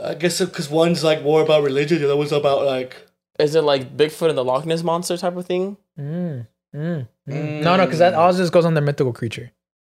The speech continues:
Speaker 2: But
Speaker 3: But,
Speaker 2: I
Speaker 3: like,
Speaker 2: don't,
Speaker 3: I've also heard, "I believe in God, but not the devil." But I'm like, "Okay, bro, down.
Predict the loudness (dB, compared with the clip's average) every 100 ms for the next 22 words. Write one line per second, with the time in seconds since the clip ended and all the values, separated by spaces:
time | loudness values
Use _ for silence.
0 | _ _ _ _ _ -10 2 4 4 4
1 | 4 4 2 4 4 6 6 4 -4 -6
2 | 0 2 2 0 2 2 2 -2 -2 -4
3 | -4 -6 -16 _ _ _ _ _ 0 2
4 | 0 -4 -4 -2 -2 -4 -6 -8 -8 -8
5 | -10